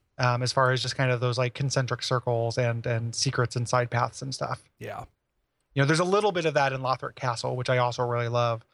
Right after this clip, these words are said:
Speaker 2: Mm-hmm.
Speaker 1: Um, but a lot of Lothric Castle, like, playing through it in my most recent time, like, there is a large portion of that is a straight line.
Speaker 2: Yep.
Speaker 1: Like, that first loop you make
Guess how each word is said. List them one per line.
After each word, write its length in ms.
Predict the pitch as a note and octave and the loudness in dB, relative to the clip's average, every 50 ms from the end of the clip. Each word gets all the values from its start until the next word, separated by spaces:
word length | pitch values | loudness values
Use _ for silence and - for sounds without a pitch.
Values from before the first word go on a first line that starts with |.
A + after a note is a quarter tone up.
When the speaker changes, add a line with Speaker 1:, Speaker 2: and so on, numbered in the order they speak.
| - B2+ | -4 -2
Speaker 2:
Mm-hmm. 340 | A#2+ A#2 C3+ - _ - B2 | -2 -2 -4 -4 _ 0 0
Speaker 1:
Um, 360 | A#2 A#2 A2+ A2+ A#2 A#2+ A#2+ A#2 | 2 2 2 0 -2 -4 -2 0
but 120 | D3+ D3+ | 2 2
a 40 | D3+ | 2
lot 240 | C#3+ C#3+ C#3+ F3 G3+ | 2 2 2 2 2
of 120 | E3+ B2+ | 2 0
Lothric 300 | C3 B2+ B2+ - C3 B2 | 0 -2 -2 -4 -6 -6
Castle, 360 | - C#3 C3+ B2+ - C3 B2 | -2 -2 -2 -2 -4 -4 -4
like, 180 | A#2+ B2 A#2+ - | -4 -6 -6 -6
playing 260 | - - D3+ C#3 C3+ | -4 -2 -2 -2 0
through 140 | C3 C3+ C3 | 0 0 0
it 0 | B2 | 0
in 40 | A#2+ | 0
my 100 | A#2+ A#2+ | 0 -2
most 160 | A#2 A2+ - | -4 -4 -4
recent 240 | F3 F3 D#3 C3 - | -2 -2 -2 -4 -2
time, 180 | A#2+ A#2+ A#2 | -4 -4 -2
like, 160 | A#2+ A#2+ A#2 - | -2 -4 -2 0
there 100 | D#3 D#3+ | 2 2
is 240 | F3+ F#3+ D3 C3 - - | 2 0 -2 -6 -8 -6
a 80 | - C3+ | -4 0
large 320 | A#2+ B2+ C3 C#3 C3 A#2+ | 2 4 4 4 4 2
portion 220 | - C#3+ C#3 - C3+ | 2 0 0 0 -2
of 60 | A2 | -2
that 160 | A#2 A#2+ A#2+ - | 0 -2 -2 -2
is 20 | A#2+ | -4
a 60 | A#2+ | -4
straight 280 | A2 - - C3+ B2 A#2+ | -2 -2 -2 -2 -2 0
line. 380 | A#2 A#2+ A#2+ A#2 A#2+ C3+ C3+ - - _ _ _ | 0 0 0 0 -2 -6 -8 -10 -12 _ _ _
Speaker 2:
Yep. 140 | - C3 - _ _ - | -2 -2 -2 _ _ 2
Speaker 1:
Like, 100 | C#3 B2 | 2 4
that 160 | C#3 B2+ A#2+ | 2 2 2
first 240 | - - E3 D#3 - | 2 2 2 2 2
loop 280 | C3+ C#3 D#3+ D#3+ - - | 2 0 0 0 0 -4
you 80 | B2+ | -4
make 440 | B2 B2 A#2+ B2 C3+ - - - | -2 -2 -2 -2 -4 -6 -12 -12